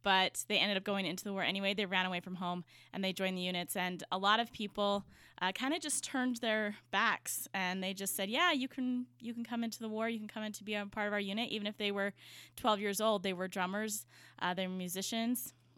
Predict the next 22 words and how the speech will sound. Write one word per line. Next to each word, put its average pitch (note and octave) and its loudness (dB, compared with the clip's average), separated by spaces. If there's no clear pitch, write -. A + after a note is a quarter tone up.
and F#3+ 2
they G#3 0
let A3+ 2
them A#3+ 2
do A3+ 0
that G#3 6
until G3 0
they G3 -2
got F#3+ 2
a F3+ 0
little A#3 0
bit A#3+ 4
older. G#3 0
But A3+ 4
there A#3+ 2
were C#4 2
at A#3+ 4
least E4+ -2
about A3+ 6
one A#3 0
hundred A#3+ -2
thousand A3+ 4